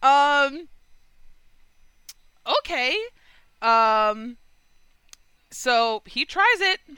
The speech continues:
and the next scene, Sophia walks up to Celie and is like, "You just told my husband to beat me." And, you know, I had to fight my father and all sorts of other people.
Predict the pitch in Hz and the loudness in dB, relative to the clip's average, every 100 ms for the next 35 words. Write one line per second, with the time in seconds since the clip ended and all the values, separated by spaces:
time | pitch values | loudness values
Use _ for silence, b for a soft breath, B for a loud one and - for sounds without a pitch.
0 | - 220 214 208 202 220 185 226 277 - | -12 -6 0 0 0 -4 -8 -4 -4 -6
1 | - 294 311 269 - 262 240 202 226 - | -8 -8 -8 -12 -10 -8 -8 -4 -4 -4
2 | 311 277 - 285 262 247 262 b b b | -12 -14 -14 -12 -10 -10 -14 b b b
3 | - 208 208 196 180 214 285 339 - 302 | -10 -8 -6 -6 -6 -8 -8 -8 -8 -8
4 | 254 247 247 - - 240 233 196 170 202 | -4 -6 -6 -10 -10 -10 -8 -10 -10 -14
5 | _ _ _ _ 220 175 208 - 131 110 | _ _ _ _ -16 -14 -14 -16 -20 -20
6 | _ _ _ _ _ 220 208 202 190 185 | _ _ _ _ _ -8 -4 -2 -4 -8
7 | 208 208 185 247 392 370 269 _ 247 220 | -14 -10 -6 -4 -4 -6 -8 _ 0 0
8 | 202 - - 190 170 - 254 262 262 262 | -4 -14 -10 -6 -6 -6 -4 -4 -4 -6
9 | 262 262 _ - 196 180 170 165 185 _ | -10 -14 _ -12 -4 -2 -2 -6 -18 _
10 | _ _ _ - 403 403 339 294 247 240 | _ _ _ -4 -4 -4 -8 -6 -6 -8
11 | 233 214 196 190 | -14 -10 -8 -8